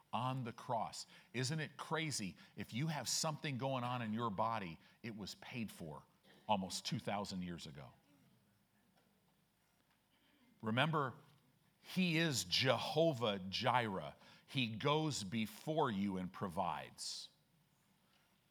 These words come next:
He, part of that provision is healing, right? So now, let's look at another one.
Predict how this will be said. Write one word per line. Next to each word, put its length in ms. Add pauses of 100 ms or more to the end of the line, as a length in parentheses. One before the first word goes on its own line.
(220)
He, 140
part 300
of 80
that 180
provision 440
is 100
healing, 420 (1160)
right? 340 (920)
So 260
now, 760 (600)
let's 300
look 180
at 80
another 380
one. 340